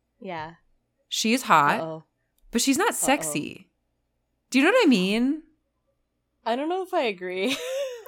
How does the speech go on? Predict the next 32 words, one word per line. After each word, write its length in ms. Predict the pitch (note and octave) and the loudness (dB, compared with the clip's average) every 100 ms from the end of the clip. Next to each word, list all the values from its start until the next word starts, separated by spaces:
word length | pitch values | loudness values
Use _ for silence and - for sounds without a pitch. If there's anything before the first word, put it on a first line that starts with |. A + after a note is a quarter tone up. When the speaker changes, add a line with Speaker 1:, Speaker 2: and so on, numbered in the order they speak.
| - | -6
Speaker 2:
Okay, 320 | - A3 E3+ B4+ A4+ F#4+ | 0 4 4 4 -2 -2
sexiness 300 | B3+ B3 E4+ E4+ | -2 0 2 4
Speaker 1:
Wait, 120 | A#4+ | 4
Speaker 2:
has 140 | D#4+ A#3+ | 2 2
not, 200 | G#3+ - | 2 2
has 100 | - | 0
nothing 160 | G#3+ G3+ G3+ | 0 2 2
to 60 | A3 | 0
Speaker 1:
explain. 140 | G#3 | -2
Speaker 2:
do 120 | G3+ | -2
with 100 | G3 | -2
how 120 | G3+ | 0
you 220 | F3+ E3+ D#3+ | 0 0 -4
look. 600 | C#3+ D3+ - - - _ _ - - - | -2 -2 -2 -12 -20 _ _ -20 -16 -4
It's, 240 | G3 - - | -4 -4 -8
it's, 200 | F#3+ - | -8 -2
like, 200 | G3+ F#3+ | -4 -4
how 400 | F#3+ F3+ F3 F3 | -2 2 2 2
y-, 200 | E3+ D3+ | -2 -8
it's, 240 | - F3+ F3+ | -6 -6 -4
it's, 180 | F3 F3 | -8 -6
like, 320 | E3 D#3+ - _ _ | -4 -4 -6 _ _
an 120 | E3+ E3+ | -6 -2
essence. 720 | D#3+ - - - F#3 - - - - - _ - | -2 -2 -6 -6 -8 -8 -8 -12 -20 -20 _ -2
And 480 | G#3 G3 F#3+ F#3 - _ _ | 2 2 0 -4 -10 _ _
this 200 | A3 C4+ | 0 2
movie 600 | A#3+ A#3+ A3 A#3 A3+ - _ _ | 4 2 2 0 0 -4 _ _
is, 220 | - F#3 F3 | 0 0 2
like, 160 | E3 | -2
an 60 | D#3+ | -2
erotic 500 | D#3 C#3+ C#3 D3+ - | -2 0 0 -2 -8
thriller, 720 | - - C#3+ D3+ G3+ B3 | -20 -8 -4 -2 0 -2